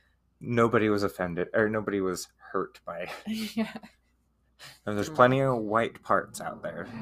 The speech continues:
Speaker 1: So
Speaker 2: Because,
Speaker 1: if you didn't get
Speaker 2: listen
Speaker 1: the lead in Macbeth, I'm sorry. I'm sure Denzel, no, I'm not. Fuck off. Denzel deserved it.
Speaker 2: Whatever.
Speaker 1: Also, um, M-, Lady Macbeth. What was her name? Who plays her?
Speaker 2: Oh,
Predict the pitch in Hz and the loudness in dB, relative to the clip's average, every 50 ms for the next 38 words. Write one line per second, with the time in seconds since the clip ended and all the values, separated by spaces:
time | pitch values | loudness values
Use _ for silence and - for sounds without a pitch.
0 | 71 - - - - - 101 98 95 - 95 175 - - 85 - - 110 104 107 | -12 -12 -12 -10 -2 2 2 4 4 4 4 4 2 2 -2 -2 -2 -2 0 2
1 | - 120 131 139 131 151 151 156 143 143 131 151 127 135 143 143 135 117 127 123 | 4 4 4 4 4 0 2 4 4 4 4 4 2 2 2 2 0 0 -2 -2
2 | 117 131 120 - - 117 107 98 95 - - - 104 95 92 - - - 95 95 | -2 -4 -4 0 0 2 2 2 -2 -4 -4 -4 -4 -4 -2 -4 -2 0 2 4
3 | 92 90 90 87 85 - - - - - 104 104 - - 107 107 101 104 107 107 | 4 4 2 0 -4 -8 -16 -12 -8 -8 -8 -8 -4 0 0 0 2 0 -2 -2
4 | 95 101 101 101 101 98 95 95 - _ _ - 285 226 107 95 87 87 87 - | 0 2 4 4 4 2 2 -2 -6 _ _ -2 2 2 2 2 0 0 0 0
5 | - - - - - - - - 95 - - - - - _ _ _ _ - 113 | -2 -4 -6 -6 -6 -4 -2 -2 -2 -2 -4 -6 -14 -18 _ _ _ _ 0 0
6 | 117 117 135 135 131 123 131 127 135 131 110 - - - - - _ - 110 113 | 0 0 -2 -2 -2 -2 -4 -4 -2 -4 -4 -4 -6 -8 -10 -10 _ 0 2 4
7 | 120 120 - - 131 123 120 117 - - 117 117 120 120 117 117 113 110 104 107 | 4 4 6 8 10 10 10 8 6 4 4 6 6 4 4 2 -2 -4 -4 -6
8 | - _ _ _ - - - - - - _ _ _ _ _ _ _ - 117 - | -10 _ _ _ -18 -12 -12 -12 -12 -12 _ _ _ _ _ _ _ -12 -12 -8
9 | - - 117 110 117 113 113 107 107 104 - 104 92 90 - - _ _ _ _ | -4 0 2 4 4 4 4 2 0 0 2 2 2 2 -2 -8 _ _ _ _
10 | _ _ _ - 107 110 92 90 117 113 110 - 120 117 110 110 110 107 110 - | _ _ _ -6 -2 0 0 0 0 -4 -6 -6 -8 -6 -6 -4 -6 -6 -6 -6
11 | - 110 101 - 107 117 - - - 110 104 104 - - 110 113 113 - - - | -8 -8 -8 -6 -8 -8 -8 -6 -6 -6 -6 -6 -4 -2 -2 -2 -2 -4 -6 -6
12 | 233 226 226 226 220 208 202 196 185 180 | -6 -6 -6 -6 -8 -8 -8 -10 -12 -14